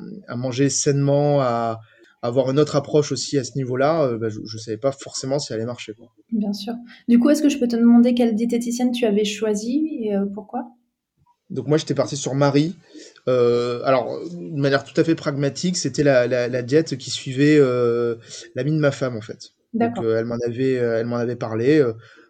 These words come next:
Speaker 1: euh, je, je, donc, je suis parti sur quelque chose de, de, de, qui pour moi était, euh, était
Speaker 2: Ouais.
Speaker 1: cohérent. Euh, euh, donc, euh, voilà, je, je, j'ai demandé à, à voir Marie.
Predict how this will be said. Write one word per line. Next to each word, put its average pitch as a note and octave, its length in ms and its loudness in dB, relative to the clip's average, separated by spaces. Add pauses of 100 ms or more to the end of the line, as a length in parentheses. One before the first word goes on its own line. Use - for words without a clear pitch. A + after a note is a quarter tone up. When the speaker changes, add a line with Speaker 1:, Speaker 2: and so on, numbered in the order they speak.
Speaker 1:
euh, A2 720 -4
je, A2+ 220 -10
je, A2 120 -12
donc, A2+ 160 -8
je - 60 -16
suis A#2 80 -16
parti A#2 260 -8
sur - 180 -10
quelque A2+ 140 -12
chose B2+ 260 -8
de, A#2+ 140 -4 (640)
de, A#2 340 -4
de, A#2 280 -4
qui A2+ 180 -18
pour A2+ 200 -6
moi A#2+ 140 -4
était, A#2 320 -4
euh, G#2+ 800 -4 (180)
était A3 460 -8
Speaker 2:
Ouais. G3 60 -6
Speaker 1:
cohérent. B2+ 600 -4
Euh, A2+ 60 -2 (540)
euh, A2 260 -8 (100)
donc, A2 220 -12
euh, G#2+ 140 -6
voilà, G#2 240 -10
je, A2 260 -14
je, G#2+ 220 -12
j'ai - 160 -14
demandé A2 320 -8
à, A#2 180 -6
à G#2+ 220 -10
voir A2+ 180 -8
Marie. G#2 220 -12